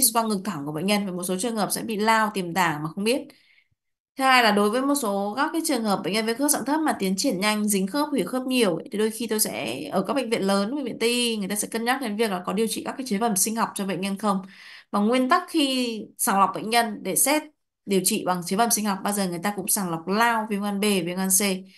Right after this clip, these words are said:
Bởi vì khi tôi sử dụng các cái thuốc ức chế miễn dịch, ô-, thuốc sinh học, bản chất nó ức chế miễn, miễn dịch sinh học mới, đúng không ạ? Thì sẽ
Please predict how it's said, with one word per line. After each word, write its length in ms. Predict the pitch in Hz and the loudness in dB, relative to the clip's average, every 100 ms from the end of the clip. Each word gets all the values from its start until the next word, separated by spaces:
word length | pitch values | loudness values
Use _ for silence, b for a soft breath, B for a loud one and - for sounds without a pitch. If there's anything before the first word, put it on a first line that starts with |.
| B B 190 | B B 4
Bởi 100 | 190 | 4
vì 20 | |
khi 220 | 190 320 | 6 4
tôi 80 | 277 | 4
sử 120 | 247 | 2
dụng 180 | 170 170 | 0 -2
các 140 | 240 262 | -4 -4
cái 80 | 320 | -4
thuốc 140 | 370 330 | 0 0
ức 100 | 339 | 2
chế 120 | 226 | 0
miễn 200 | 202 247 | 0 0
dịch, 120 | 277 269 - - | 0 0 -12 -8
ô-, 460 | 240 240 277 285 - | -4 0 0 0 -2
thuốc 140 | 302 - | -2 2
sinh 200 | - 311 | 2 4
học, 160 | 285 - 190 | 4 4 0
bản 120 | 165 | 2
chất 100 | 311 330 | 0 0
nó 120 | 269 | -2
ức 120 | 330 | 0
chế 120 | 294 233 | 0 0
miễn, 240 | 233 262 | -2 -4
miễn 140 | 254 | 0
dịch 120 | 294 294 - - | 0 -2 -4 0
sinh 180 | 285 | 2
học 120 | 294 - | 4 4
mới, 320 | 214 220 285 - b b b | 2 2 0 -6 b b b
đúng 120 | 202 | 2
không 60 | 247 | 4
ạ? 260 | 254 - - | 2 -2 -2
Thì 480 | 262 226 208 180 - _ _ _ _ _ _ | 2 4 4 0 -6 _ _ _ _ _ _
sẽ 560 | - - 151 233 277 | 0 2 2 2 0